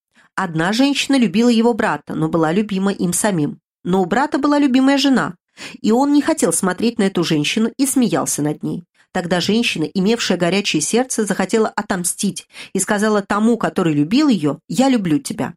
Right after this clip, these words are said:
Начни войну против твоего брата, и я буду твоей женой». Он знал, что это ложь, но благодаря великой любви к прекрасной женщине послушался её и начал войну. Много людей было убито.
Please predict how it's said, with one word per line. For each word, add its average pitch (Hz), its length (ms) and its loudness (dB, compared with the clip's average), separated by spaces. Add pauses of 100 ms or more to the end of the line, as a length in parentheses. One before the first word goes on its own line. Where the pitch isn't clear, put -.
(280)
Начни 269 380 0
войну 156 300 0
против 156 340 -4
твоего 165 320 0
брата, 170 400 -4 (240)
и 175 60 -4
я 180 160 0
буду 233 220 0
твоей 165 340 0
женой». 160 400 -2 (420)
Он 202 120 0
знал, 202 240 0
что 202 140 -2
это 190 140 -2
ложь, 180 380 -2 (260)
но 185 140 0
благодаря 220 420 2
великой 247 360 2
любви 202 260 2
к 240 80 -20
прекрасной 208 480 -2
женщине 233 460 2
послушался 208 680 -2
её 165 400 0
и 175 80 -2
начал 156 360 -2
войну. 147 400 -2 (320)
Много 190 340 0
людей 170 300 0
было 151 180 -2
убито. 147 440 -2